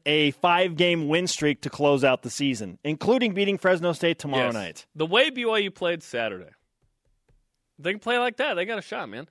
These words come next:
Speaker 1: Which
Speaker 2: And,
Speaker 1: means
Speaker 2: and guess
Speaker 1: if they
Speaker 2: what the
Speaker 1: have
Speaker 2: key
Speaker 1: K J,
Speaker 2: was?
Speaker 1: K J Hall.
Speaker 2: The key was K J Hall.
Speaker 1: Can he play?
Speaker 2: He's the guy. We'll ask Dennis Pitta who th-,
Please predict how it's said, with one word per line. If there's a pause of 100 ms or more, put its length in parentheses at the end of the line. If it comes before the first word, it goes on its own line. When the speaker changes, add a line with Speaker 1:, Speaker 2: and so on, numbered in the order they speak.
Speaker 1:
Which
Speaker 2:
And,
Speaker 1:
means
Speaker 2:
and
guess
Speaker 1:
if
they
Speaker 2:
what
the
Speaker 1:
have
Speaker 2:
key
Speaker 1:
K
J,
Speaker 2:
was?
Speaker 1:
K
J
Hall.
Speaker 2:
The
key
was
K
J
Hall. (240)
Speaker 1:
Can
he
play?
Speaker 2:
He's
the
guy.
We'll
ask
Dennis
Pitta
who
th-,